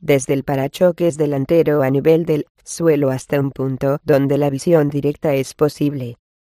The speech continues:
La visión directa y la visión por el espejo deben estar sobrepuestas. Las llantas delanteras derecha e izquierda tocando el suelo.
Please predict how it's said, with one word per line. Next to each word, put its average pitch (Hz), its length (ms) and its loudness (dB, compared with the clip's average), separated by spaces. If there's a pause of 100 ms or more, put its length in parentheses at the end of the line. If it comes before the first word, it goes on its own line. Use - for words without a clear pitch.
(720)
La 151 220 4
visión 147 400 2
directa 143 480 -4 (180)
y 156 120 2
la 143 160 2
visión 151 340 0
por 143 160 0
el 131 140 2
espejo 147 480 -2
deben 131 240 0
estar 147 400 0
sobrepuestas. 143 1080 -4 (960)
Las 143 320 0
llantas 147 380 0
delanteras 143 560 -2
derecha 143 560 0
e 135 80 2
izquierda 143 640 0
tocando 156 580 0
el 139 100 0
suelo. 123 540 -2